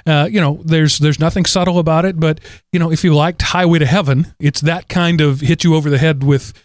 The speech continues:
uh, with pseudo relig-, religiosity, but done, you know, in a modern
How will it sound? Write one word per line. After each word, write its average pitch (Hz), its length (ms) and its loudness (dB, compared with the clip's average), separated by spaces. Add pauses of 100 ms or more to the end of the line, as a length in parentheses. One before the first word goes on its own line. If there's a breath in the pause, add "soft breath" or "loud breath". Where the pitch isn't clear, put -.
(320 soft breath)
uh, 131 300 2
with 139 220 2
pseudo 156 400 2
relig-, 147 480 2
religiosity, 139 840 2
but 143 300 -2 (160)
done, 170 500 0
you 185 100 2
know, 147 120 0
in 160 80 2
a 147 60 2
modern 147 480 2